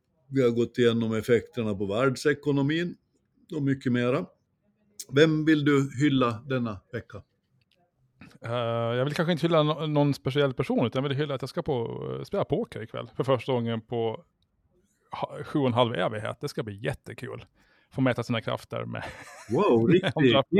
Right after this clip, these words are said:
Speaker 2: pokerspelare.
Speaker 1: killpoker.
Speaker 2: Det är nog säkert ganska många tjejer också
Speaker 1: Är det
Speaker 2: där.
Speaker 1: det?
Speaker 2: Eller, vi, vi är inte ett stort gäng,
Speaker 1: Kill-
Speaker 2: men, eh, både tjejer och killar, eh, och sådär. Det ska bli jättekul. Eh,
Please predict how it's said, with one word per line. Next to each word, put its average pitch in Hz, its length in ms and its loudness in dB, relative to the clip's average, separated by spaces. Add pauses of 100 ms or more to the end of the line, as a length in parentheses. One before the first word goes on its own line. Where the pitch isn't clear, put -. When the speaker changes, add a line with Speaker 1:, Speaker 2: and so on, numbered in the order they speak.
Speaker 2:
pokerspelare. 123 440 -2
Speaker 1:
killpoker. 101 680 -2 (960)
Speaker 2:
Det 123 580 -2
är 147 200 2
nog 143 160 0
säkert 143 340 -6
ganska 135 280 -8
många 123 180 -4
tjejer 113 300 -4
också 113 220 -6
Speaker 1:
Är 170 40 2
det 202 80 2
Speaker 2:
där. 117 100 -2
Speaker 1:
det? 85 60 -6
Speaker 2:
Eller, 95 160 -10 (120)
vi, 98 220 -12
vi 127 140 0
är 127 40 4
inte 123 160 0
ett - 40 -10
stort - 240 -14
gäng, 110 120 -12
Speaker 1:
Kill- 127 180 -8
Speaker 2:
men, 127 220 2
eh, 127 140 4
både 170 180 4
tjejer 143 220 2
och 123 80 0
killar, 110 240 -2 (960)
eh, - 40 -10
och - 140 -6
sådär. 110 280 -6
Det 147 120 -10
ska 214 140 -8
bli 131 120 -8
jättekul. - 360 -12 (720)
Eh, 107 340 -12